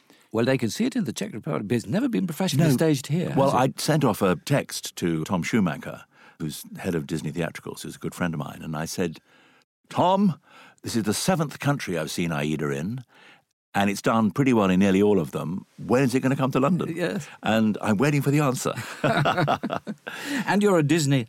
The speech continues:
Speaker 1: legend. That
Speaker 2: I'm
Speaker 1: you
Speaker 2: a
Speaker 1: can
Speaker 2: Disney legend, yes.
Speaker 1: Yes. What does that involve?
Speaker 2: It gets you free into Disney, uh, parks. <laughs> Well, it, well, they have a ceremony once a year, and it's quite fun, because I met Richard Todd, who has made a Disney legend. And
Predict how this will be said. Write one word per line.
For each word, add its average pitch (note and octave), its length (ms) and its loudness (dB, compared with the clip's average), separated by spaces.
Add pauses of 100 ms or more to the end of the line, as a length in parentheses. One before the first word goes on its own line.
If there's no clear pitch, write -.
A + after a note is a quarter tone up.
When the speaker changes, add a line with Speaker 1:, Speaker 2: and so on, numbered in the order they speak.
Speaker 1:
legend. B2 540 -2
That - 140 -6
Speaker 2:
I'm B2 140 2
Speaker 1:
you B2+ 40 4
Speaker 2:
a - 40 4
Speaker 1:
can C#3+ 80 4
Speaker 2:
Disney G2 240 4
legend, D2 360 -2
yes. - 380 -6
Speaker 1:
Yes. - 20 -16 (400)
What G#2 120 -8
does - 100 -6
that A#2 140 0
involve? E2+ 460 -6
Speaker 2:
It G#2 180 0
gets - 300 -2
you F#2+ 320 2
free B2 420 2
into F2 240 0
Disney, D#2+ 440 0 (360)
uh, D2+ 180 -4
parks. - 600 -6 (240)
<laughs> C3+ 40 2 (1080)
Well, C3+ 160 6
it, C#3 180 4
well, C3 140 4
they C3 80 4
have B2 160 2
a A2 40 2
ceremony F2 380 2
once D#2+ 260 -4
a D#2+ 40 -4
year, D2+ 380 -2
and D2+ 180 -6
it's - 160 -10
quite - 220 -6
fun, - 280 -8
because - 380 -4
I - 140 4
met F#3+ 360 2 (380)
Richard - 320 -2
Todd, - 520 -4
who D#2+ 120 -6
has D2+ 140 -6
made D2+ 220 -4
a D2 40 -4
Disney D2+ 340 -6
legend. C#2 460 -8 (580)
And E2 420 0